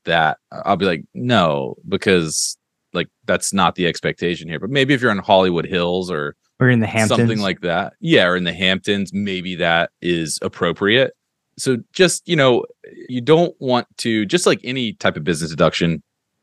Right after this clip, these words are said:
Speaker 1: if it's excessive, you run the risk of it being disallowed. So just be careful. Don't, don't go overboard here. And, and always remember too, that at the end of the day,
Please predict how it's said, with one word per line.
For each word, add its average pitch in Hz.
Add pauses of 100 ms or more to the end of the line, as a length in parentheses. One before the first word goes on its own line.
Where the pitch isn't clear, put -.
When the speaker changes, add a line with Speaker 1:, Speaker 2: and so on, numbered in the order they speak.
(180)
Speaker 1:
if 113
it's 113
excessive, 101 (120)
you 110
run 156
the 135
risk 113
of 98
it 101
being 92
disallowed. 71
So 95
just 196
be 208
careful. 95 (100)
Don't, 127 (120)
don't 123
go 104
overboard 98
here. 101
And, 131
and 151
always 170
remember 107
too, 110
that 98
at 98
the 107
end 101
of 87
the 82
day, 92